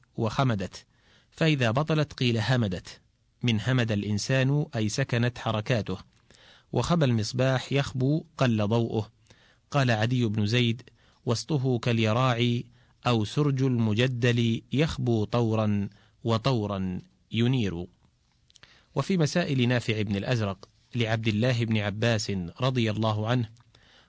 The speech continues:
قال: "أخبرني عن قوله تعالى: 'كلما خبت'". قال: "الخبو: الذي يطفأ مرة ويسعر أخرى". أما سمعت قول الشاعر: "وتخبو النار عن آذان قومي،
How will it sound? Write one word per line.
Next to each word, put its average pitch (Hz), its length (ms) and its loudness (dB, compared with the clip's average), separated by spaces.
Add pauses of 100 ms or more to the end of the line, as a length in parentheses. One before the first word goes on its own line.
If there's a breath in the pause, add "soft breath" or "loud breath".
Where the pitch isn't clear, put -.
(100)
قال: 175 180 0
"أخبرني 156 560 0
عن 123 160 2
قوله 120 580 0
تعالى: 120 440 0
'كلما 110 460 0
خبت'". 113 440 -4 (600 soft breath)
قال: 175 180 0
"الخبو: 139 540 0 (360)
الذي 131 340 2
يطفأ 131 440 -2
مرة 113 400 0 (240)
ويسعر 120 800 0
أخرى". 101 340 -6 (720 soft breath)
أما 117 180 2
سمعت 120 380 -2
قول 104 300 -2
الشاعر: 107 520 -2 (520 soft breath)
"وتخبو 123 540 0
النار 117 520 2
عن 107 280 0
آذان 110 640 0
قومي، 120 640 0